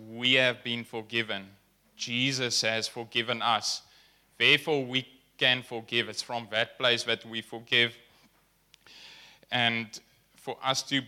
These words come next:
bear fruit in keeping with repentance means we need to pay it forward. We need to forgive. We have been delivered out of the kingdom of darkness into the kingdom of his beloved Son,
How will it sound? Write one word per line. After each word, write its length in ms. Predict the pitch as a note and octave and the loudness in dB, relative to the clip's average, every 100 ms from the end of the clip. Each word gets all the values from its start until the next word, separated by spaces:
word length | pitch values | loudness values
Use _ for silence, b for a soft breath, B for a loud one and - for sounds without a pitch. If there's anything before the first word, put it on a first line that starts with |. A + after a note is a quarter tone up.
| - | 2
bear 200 | B2+ C3 | 2 2
fruit 520 | - - E3+ C#3+ - - | -4 -10 -10 -12 -18 -16
in 160 | B2 - | -16 -14
keeping 380 | - C#3+ C#3+ C3 | -8 -6 -6 -6
with 220 | B2 - | -6 -6
repentance 800 | B2+ - C#3+ C#3 C3+ A#2 G#2+ - | -8 -2 0 0 -2 -6 -6 -8
means 380 | A#2 A#2 A2+ - | -6 -6 -6 -10
we 180 | A2+ A#2+ | -6 -4
need 240 | B2 B2 | -2 -2
to 300 | - B2 A#2 A2 _ - | -4 -4 -4 -6 _ -2
pay 200 | B2+ B2 | 2 2
it 100 | A#2 | 0
forward. 440 | - B2 A2+ G#2 - A2 | -8 -8 -6 -8 -10 -6
We 160 | A#2 | -2
need 260 | B2+ B2+ B2+ | 0 0 -2
to 340 | - B2 A#2 | -6 -6 -6
forgive. 680 | A2 - A#2 A#2 - A#2 G2+ - - _ A#2+ | -10 -12 -12 -8 2 2 2 -8 -20 _ -14
We 300 | B2 C#3 C#3 | 0 4 6
have 320 | B2+ B2 B2+ - | 6 4 2 -4
been 320 | C3 A#2+ A#2+ - B B B | -2 -2 -4 -10 B B B
delivered 580 | - B2+ B2 C#3 D#3 D3 - | -2 0 6 6 6 4 4
out 200 | D3+ D3+ | 4 6
of 140 | D#3 | 2
the 80 | D3+ | -2
kingdom 440 | - E3 D#3 D3 | -6 -6 -4 0
of 220 | C3+ B2 - | 0 -2 0
darkness 680 | A#2 B2 B2+ B2 A#2+ - - | 4 4 2 -8 -6 -6 -4
into 320 | D3 D#3 - D3 | -6 -6 -8 -8
the 100 | C3+ | -8
kingdom 440 | - D3 C#3 C3+ | -8 -8 -6 -2
of 160 | B2+ A#2+ | -4 -4
his 120 | A#2+ | -8
beloved 520 | - A#2 A2 A#2 B2 | -4 2 2 4 0
Son, 320 | - D3 A#2+ | 0 2 2